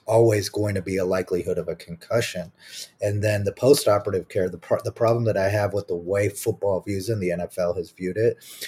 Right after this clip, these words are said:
it's, it's, there's two angles that they care about. One is, um,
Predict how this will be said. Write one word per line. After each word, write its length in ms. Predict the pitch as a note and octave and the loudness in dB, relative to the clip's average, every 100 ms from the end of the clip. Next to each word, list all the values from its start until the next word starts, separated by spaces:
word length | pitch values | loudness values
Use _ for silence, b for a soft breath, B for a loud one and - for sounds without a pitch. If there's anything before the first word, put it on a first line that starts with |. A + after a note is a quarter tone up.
| B - | B -4
it's, 220 | A#2 - - | -4 -4 0
it's, 280 | A#2 - - | 0 0 -2
there's 340 | B2 A2 - | 0 0 -2
two 320 | - - C#3+ | 2 6 6
angles 380 | A2 A#2 A2+ G2 | 6 4 2 0
that 120 | G2 | -2
they 160 | F#2+ F#2 | 0 0
care 300 | F#2 G2 F2+ | 0 0 0
about. 340 | D#2+ - E2 - | -2 -6 -8 -8
One 260 | G#2+ A#2 A#2 | -2 0 0
is, 300 | G2+ F#2 - B B B _ - | 0 -2 -6 B B B _ -4
um, 360 | G2+ E2 E2+ | -2 -2 -6